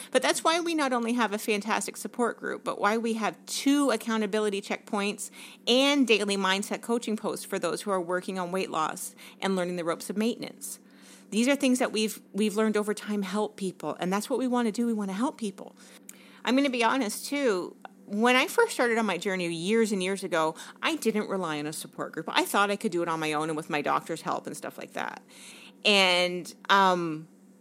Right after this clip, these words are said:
it, it didn't work out so well for me. I didn't get to goal. I regained a-, everything I lost and then some. So when I finally had my kind of aha moment and my reawakening in my journey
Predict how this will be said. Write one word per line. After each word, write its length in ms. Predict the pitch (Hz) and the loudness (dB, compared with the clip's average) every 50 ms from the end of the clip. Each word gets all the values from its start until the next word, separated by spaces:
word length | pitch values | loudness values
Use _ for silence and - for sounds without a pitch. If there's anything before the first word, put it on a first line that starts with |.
| - - - | -6 2 4
it, 200 | 226 226 - - | 4 4 4 4
it 120 | - 226 | 2 2
didn't 200 | 233 320 330 370 | 4 4 2 4
work 180 | 349 339 330 - | 2 2 4 4
out 140 | 339 339 - | 2 2 4
so 120 | - 339 | 4 4
well 160 | 302 302 359 | 4 4 2
for 140 | - - 320 | 2 2 2
me. 160 | 240 190 156 | 2 4 6
I 80 | 135 185 | 4 4
didn't 160 | 202 294 349 | 4 4 2
get 140 | - - - | 2 2 0
to 80 | - 190 | 0 -4
goal. 400 | - 143 135 135 - - - - - - - - - - | -2 -2 -2 -2 -2 -4 -6 -8 -16 -20 -20 -20 -10 2
I 60 | - 208 | 4 4
regained 480 | 202 202 262 285 240 254 226 233 - - | 4 6 4 2 4 4 4 4 2 2
a-, 220 | - 127 160 - - - | 2 2 2 2 4 6
everything 500 | - 277 302 254 220 196 - - 143 147 | 6 6 8 6 4 2 2 0 -2 -2
I 60 | 147 | 0
lost 460 | 151 147 143 139 143 - 190 - - - | -2 -2 0 -2 -2 -4 -4 -6 -2 0
and 160 | 175 175 175 | 0 2 2
then 180 | 170 180 208 208 | 2 4 2 2
some. 440 | 196 - 160 131 135 - 143 208 - - - - - - - - - | 2 0 -2 -4 -4 -4 -8 -10 -12 -14 -20 -20 -20 -20 -20 -20 -16
So 240 | - - - 294 269 | -12 0 2 4 4
when 180 | 262 269 269 | 6 4 4
I 300 | 262 247 247 240 220 - - | 6 4 4 4 2 -2 -6
finally 340 | - - 285 311 480 539 466 339 | -4 -2 0 0 2 0 2 2
had 140 | 359 254 | 2 2
my 140 | 226 220 214 | 2 2 2
kind 200 | 214 - 247 214 | 2 0 -2 -2
of 80 | 208 196 | -2 0
aha 400 | - - 185 190 190 220 220 226 | 4 4 4 6 6 4 4 4
moment 360 | 220 202 190 190 202 190 - | 4 2 0 0 0 -2 -2
and 100 | - 180 | -2 -2
my 160 | 190 185 180 185 | 0 0 0 0
reawakening 840 | 180 180 185 180 175 175 180 202 349 359 - 302 247 214 185 180 175 | 0 0 0 0 2 2 2 0 0 0 -2 -4 -4 -2 -2 -2 -2
in 100 | 165 156 | -2 -2
my 140 | 151 151 151 | -2 -2 -2
journey 540 | 151 185 170 156 151 151 147 151 156 - | -2 -4 -4 -4 -2 -2 -2 -2 -2 -4